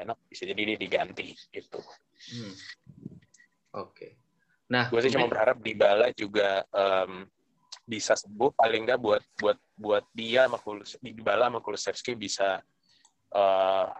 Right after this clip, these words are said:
Speaker 1: feature untuk gantiin either Ronaldo atau
Speaker 2: Morata.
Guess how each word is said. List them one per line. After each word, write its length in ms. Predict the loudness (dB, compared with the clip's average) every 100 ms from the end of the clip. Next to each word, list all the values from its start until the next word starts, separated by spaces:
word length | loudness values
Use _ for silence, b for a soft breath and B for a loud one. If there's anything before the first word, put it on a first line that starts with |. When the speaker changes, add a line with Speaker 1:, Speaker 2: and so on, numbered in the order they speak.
| -16
Speaker 1:
feature 480 | -14 -8 0 2 2
untuk 160 | 0 -4
gantiin 480 | -2 -2 -4 -6 -6
either 320 | -4 0 0
Ronaldo 320 | 0 0 0
atau 240 | 0 -4 -6 _ _ _ _ _ _ _ _ _ _ _
Speaker 2:
Morata. 640 | -8 -6 -6 -10 -20 -20